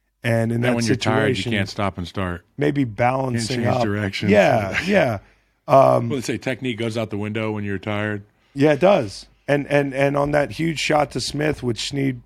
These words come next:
Speaker 1: uh, blew the coverage, who looked in the backfield on play action,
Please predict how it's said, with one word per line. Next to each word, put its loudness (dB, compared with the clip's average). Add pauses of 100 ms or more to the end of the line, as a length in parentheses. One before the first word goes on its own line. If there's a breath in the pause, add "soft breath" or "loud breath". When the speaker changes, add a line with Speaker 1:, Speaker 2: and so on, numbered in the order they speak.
(120)
Speaker 1:
uh, -2 (800)
blew 2
the -2
coverage, 0
who -4
looked -4
in -6
the -6
backfield -2
on -6
play -6
action, -6